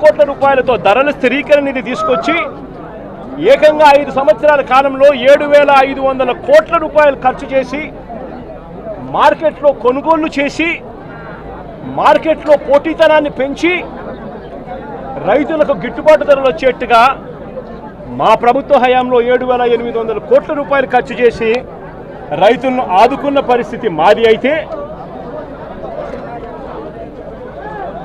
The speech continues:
కేంద్రం ప్రకటించిన పంటలకే కాకుండా, కేంద్రం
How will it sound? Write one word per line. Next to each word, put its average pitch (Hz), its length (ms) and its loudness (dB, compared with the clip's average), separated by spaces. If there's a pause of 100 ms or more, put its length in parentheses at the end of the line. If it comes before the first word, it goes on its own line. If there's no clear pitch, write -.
(440)
కేంద్రం 302 440 4
ప్రకటించిన 302 480 2 (100)
పంటలకే 311 400 0 (140)
కాకుండా, 320 360 4 (2000)
కేంద్రం 311 400 6